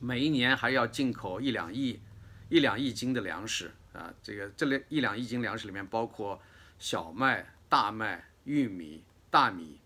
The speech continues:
呃，还有大豆这样的一些品种啊。那么有一些呢，就是说，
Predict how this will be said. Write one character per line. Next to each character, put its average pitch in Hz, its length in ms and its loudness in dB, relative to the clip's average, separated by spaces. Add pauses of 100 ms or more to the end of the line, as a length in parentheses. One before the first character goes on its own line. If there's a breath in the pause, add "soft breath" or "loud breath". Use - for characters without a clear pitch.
(400)
呃， 87 220 -14
还 107 140 -8
有 98 180 -6 (180)
大 113 180 4
豆 117 300 0 (140)
这 120 100 -6
样 95 80 -4
的 95 80 -8
一 - 20 -10
些 98 140 -10
品 98 240 -12
种 90 160 -14 (300)
啊。 80 180 -18 (640 soft breath)
那 120 100 -6
么 110 300 -4 (120)
有 113 160 -2
一 151 80 2
些 165 220 4
呢， 147 220 4
就 123 140 -2
是 117 100 0
说， 120 420 -2